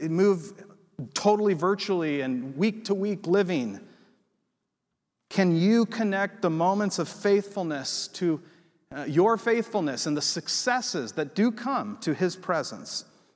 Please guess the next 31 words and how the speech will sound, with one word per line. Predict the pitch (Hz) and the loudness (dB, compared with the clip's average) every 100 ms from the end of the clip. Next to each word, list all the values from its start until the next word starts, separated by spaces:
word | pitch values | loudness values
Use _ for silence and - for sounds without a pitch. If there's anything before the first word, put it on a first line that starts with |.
| - | -4
Are | 156 | 0
you | 202 247 | 0 2
able | 202 233 220 | 2 2 0
to | 220 190 | -2 -2
say, | - 220 196 | 0 2 2
"Because | 165 - 226 233 214 | 0 2 2 4 2
the | 156 | -2
gracious | 135 208 233 - 175 | 0 2 2 2 -4
hand | - 220 208 | -2 -2 -2
of | 143 | -2
God | 180 196 202 | 0 0 0
was | 175 156 | 0 0
on | 160 143 | 0 0
me, | 170 220 226 220 - - _ _ _ _ _ _ _ _ _ _ _ _ _ _ _ _ _ _ _ _ _ _ _ _ _ _ - | 2 2 2 -2 -16 -20 _ _ _ _ _ _ _ _ _ _ _ _ _ _ _ _ _ _ _ _ _ _ _ _ _ _ -4
I | 175 190 | -2 0
have | 175 170 156 - - | -2 -4 -4 -8 -16
courageous | - 151 131 113 - | -6 -4 -4 -6 -8
faith"? | - - - - _ _ _ _ _ _ _ _ _ _ _ _ _ _ _ _ _ _ _ - - - | -10 -18 -20 -20 _ _ _ _ _ _ _ _ _ _ _ _ _ _ _ _ _ _ _ -12 -6 2
I | |
want | 180 | 2
to | 165 | 4
close | 196 180 156 | 6 6 6
with | 160 151 | 2 2
this | 160 147 | 2 2
observation | 165 147 156 135 147 - 147 | 2 2 -2 0 0 0 -4
from | - 135 | -4 -4
Pastor | 151 131 - | -2 -4 -6
Tim | 123 139 117 | -8 -6 -6
Keller. | - 127 113 | -4 -4 -4
He, | 110 135 | -6 -8
he, | 120 135 | -4 -4